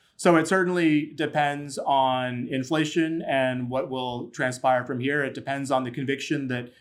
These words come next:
central banks have in terms of keeping interest rates elevated. And we, again, think inflation will be more persistent, and we think the central banks will stay tighter than the market expects. So that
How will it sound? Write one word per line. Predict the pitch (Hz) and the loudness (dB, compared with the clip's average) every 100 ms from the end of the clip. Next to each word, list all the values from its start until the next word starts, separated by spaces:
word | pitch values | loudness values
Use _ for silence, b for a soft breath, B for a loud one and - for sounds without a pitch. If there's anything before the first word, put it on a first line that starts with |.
| b b | b b
central | - 156 156 139 | 2 2 2 2
banks | 131 127 123 | 2 0 -4
have | - 127 131 147 143 - | 0 2 4 2 -4 -4
in | 139 127 | -2 -2
terms | 123 135 131 127 | -2 -2 0 0
of | 127 120 117 _ _ _ | 0 0 -4 _ _ _
keeping | - 160 147 | 2 4 4
interest | 135 139 135 | 0 -2 0
rates | 135 131 | -2 2
elevated. | 131 139 151 180 196 | 2 2 2 2 2
And | 170 | 4
we, | 160 160 - | 4 2 0
again, | 151 165 131 120 | 0 2 2 0
think | 151 147 | -2 -2
inflation | 127 151 143 165 135 | -2 -2 -2 -2 0
will | 147 | 0
be | 151 151 | 2 0
more | 143 | -2
persistent, | 135 139 139 131 170 151 | -4 -6 -6 -6 -4 -2
and | 127 | -2
we | 120 | -2
think | 131 123 - | -4 -6 -6
the | 123 | -6
central | 139 127 135 | -4 -4 -2
banks | 123 123 120 - b b - | -2 -2 -6 -12 b b 0
will | 143 147 | 2 2
stay | 147 131 | 0 -2
tighter | 131 131 131 131 | 0 -2 0 -4
than | 123 | -4
the | 120 | 0
market | 120 123 123 110 | 0 0 -4 -6
expects. | 110 214 170 156 | -2 2 2 2
So | 180 | 0
that | 170 170 - | 2 0 -4